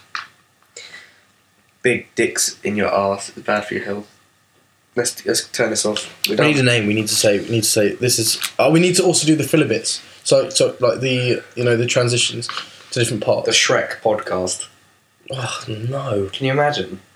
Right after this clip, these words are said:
Speaker 1: We'll get loads of subscribers. And we'd use, like, the Shrek logo.
Speaker 2: And then we'd be sued by DreamWorks.
Speaker 1: And I'd go by the, uh, name of Mike Myers.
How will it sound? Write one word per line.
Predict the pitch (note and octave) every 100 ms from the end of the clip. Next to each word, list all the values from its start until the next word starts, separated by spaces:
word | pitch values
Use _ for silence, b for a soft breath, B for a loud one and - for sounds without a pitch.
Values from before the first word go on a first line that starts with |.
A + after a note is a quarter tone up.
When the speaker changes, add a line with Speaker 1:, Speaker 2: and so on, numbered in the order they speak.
| _ _ _
Speaker 1:
We'll | A#2 A#2
get | B2+ G#2
loads | B2
of | G2+
subscribers. | F#2 - A2 A#2 G2+ G2+ - _ _ _ _ _ -
And |
we'd | A#2+
use, | A#2 G#2+
like, | F#2+ G2
the | -
Shrek | - - G#2+ A2 -
logo. | A2 A2 A2+ A2 G#2+ G#2+ A2 - -
Speaker 2:
And | B2
then | B2
we'd | A#2+
be | A2+
sued | A2+ - A2 G#2
by | -
DreamWorks. | G2+ A2 G#2 G2 -
Speaker 1:
And | G2 G#2
I'd | G#2+ G#2+
go | G#2+ G#2+
by | G#2
the, | G2+ G2 - -
uh, | - G2+ G2
name | G#2 G#2 G#2
of | G2 F#2+
Mike | G#2 G2+ -
Myers. | G#2 G#2+ G2+ G2+ G2+ -